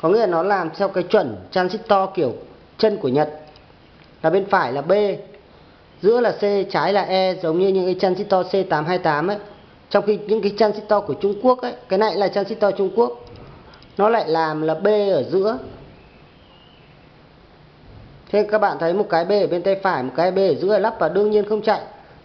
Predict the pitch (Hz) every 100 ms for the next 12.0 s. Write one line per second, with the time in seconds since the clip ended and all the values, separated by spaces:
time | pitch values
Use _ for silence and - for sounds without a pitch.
0 | - 190 220 220 233 208 190 202 202 208
1 | 220 202 185 180 180 220 208 180 175 190
2 | 220 - - - - - - - 185 269
3 | 302 202 185 175 202 175 139 170 180 180
4 | 196 214 226 233 180 175 226 214 208 214
5 | 214 170 180 202 196 240 240 226 214 202
6 | 190 - - - - - - - - 226
7 | 220 208 208 196 180 196 196 226 214 208
8 | 214 202 156 214 214 190 180 170 - 202
9 | 220 180 131 202 247 214 233 233 220 208
10 | 226 226 214 156 185 185 185 - 185 247
11 | 269 - - - - - - - -